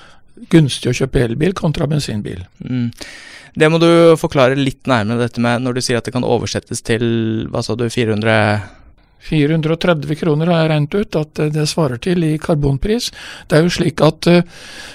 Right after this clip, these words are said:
Speaker 1: det er et helt batteri av avgifter på personbiler, og alle er C O to-gradert.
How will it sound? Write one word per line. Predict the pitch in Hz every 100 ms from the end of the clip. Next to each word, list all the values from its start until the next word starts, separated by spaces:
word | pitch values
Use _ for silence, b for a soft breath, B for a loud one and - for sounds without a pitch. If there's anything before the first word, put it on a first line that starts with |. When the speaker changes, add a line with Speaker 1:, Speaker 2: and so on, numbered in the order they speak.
| B
Speaker 1:
det | 208 151 151
er | 156 151 160
et | 165 170 160 -
helt | 156 -
batteri | 160 - 185 165 165 202 254 285
av | - 147 165 180 196
avgifter | - 147 123 117 - - 135
på | - - 120 120
personbiler, | 131 - 120 117 110 120 - B B B
og | 143 - _
alle | 233 214 135 170 277 - b b b b -
er | 131 156 151 -
C | - 151
O |
to-gradert. | - 127 120 123 147 143 -